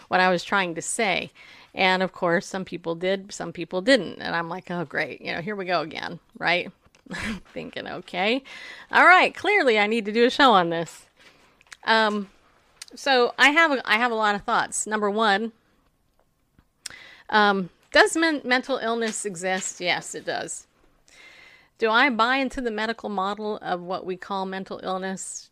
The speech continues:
I don't. I don't. And that makes me different, I suppose. And maybe it's because I know a little bit more about the mental health industry than the average bear. And maybe, maybe it's because I understand that antidepressants, by and large, don't work,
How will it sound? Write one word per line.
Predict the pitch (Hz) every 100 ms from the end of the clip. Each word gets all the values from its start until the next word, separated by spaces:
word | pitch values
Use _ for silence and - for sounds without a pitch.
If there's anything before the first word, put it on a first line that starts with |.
| _ -
I | 196
don't. | 170 175 - - _ _ _ _ _ -
I | 196
don't. | 180 160 143
And | - 220
that | 247
makes | 269 - 277
me | 233
different, | 233 226 233
I | 190
suppose. | 208 - 214 202 208 - - - - -
And | 196
maybe | 202 220 240
it's | 226
because | - 220 220 208
I | 190
know | 202 202
a |
little | 196 202
bit | 190 185
more | 170 180
about | 185 175 175
the | -
mental | 170 170 190
health | 160 180 180
industry | 175 180 - 180 180
than | 170 165
the |
average | 165 170 175 165
bear. | 170 156 165 - - - - _ -
And | 196
maybe, | 214 254 247 269 254 _ _ - _ -
maybe | 190 208 254 262 277
it's | 254 -
because | 220 - 208 196 -
I | 196 208
understand | 202 196 - 196 196
that | 180
antidepressants, | 175 190 190 180 - 190 - 180 -
by | - 180
and | 180
large, | 175 170 165 -
don't | 175 180
work, | 160 175 -